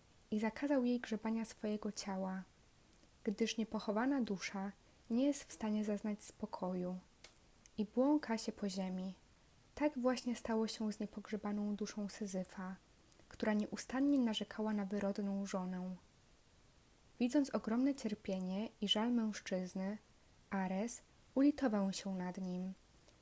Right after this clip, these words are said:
i pozwolił wrócić na trzy dni na ziemię, by ukarać niegodziwą żonę. Mężczyzna, jak szybko wrócił na ziemię, tak szybko się ukrył i zaczął prowadzić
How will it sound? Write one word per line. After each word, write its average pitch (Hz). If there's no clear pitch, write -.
i 214
pozwolił 254
wrócić 226
na 196
trzy -
dni 233
na 208
ziemię, 185
by 196
ukarać 254
niegodziwą 202
żonę. 180
Mężczyzna, 208
jak 247
szybko -
wrócił 233
na 196
ziemię, 185
tak 269
szybko -
się 240
ukrył 185
i 202
zaczął 240
prowadzić 214